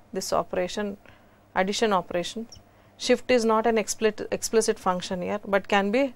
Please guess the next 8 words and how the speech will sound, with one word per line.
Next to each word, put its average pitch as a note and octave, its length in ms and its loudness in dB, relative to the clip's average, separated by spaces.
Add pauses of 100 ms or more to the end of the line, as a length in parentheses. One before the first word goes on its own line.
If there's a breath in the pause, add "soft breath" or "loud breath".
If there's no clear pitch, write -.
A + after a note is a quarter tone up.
derived G#3+ 500 12
from G#3+ 360 -2 (340 soft breath)
several A3+ 720 4
available G3 500 0
functions, G3+ 680 -2 (1400 soft breath)
including G#3 560 2
A G3+ 240 6
plus G3 560 0